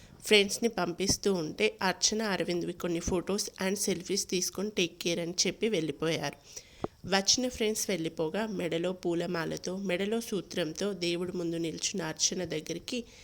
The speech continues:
ఇన్షర్ట్ తీస్తూ వచ్చాడు అరవింద్. మాలని తీసి, ఫ్రెండ్స్ పూజారి వేసిన అక్షింతలు నెత్తిన పడితే దులుపుతూ వచ్చాడు.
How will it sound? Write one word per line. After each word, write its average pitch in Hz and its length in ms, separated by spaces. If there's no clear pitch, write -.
ఇన్షర్ట్ 240 440
తీస్తూ 180 340
వచ్చాడు 160 440
అరవింద్. 240 400
మాలని 180 440
తీసి, 214 460
ఫ్రెండ్స్ - 580
పూజారి 190 400
వేసిన 180 340
అక్షింతలు 208 640
నెత్తిన 220 540
పడితే 196 440
దులుపుతూ 196 400
వచ్చాడు. 190 540